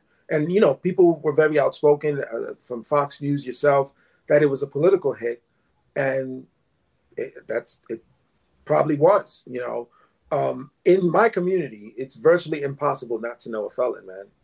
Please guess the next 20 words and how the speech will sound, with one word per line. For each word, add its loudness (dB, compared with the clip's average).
It's -20
just -10
reality 0
of -2
poverty -2
and -2
what 2
happens -4
in -8
the -6
hood. 2
But 4
like 4
you -4
said, 4
if -2
you're 2
not 0
involved 0
in -8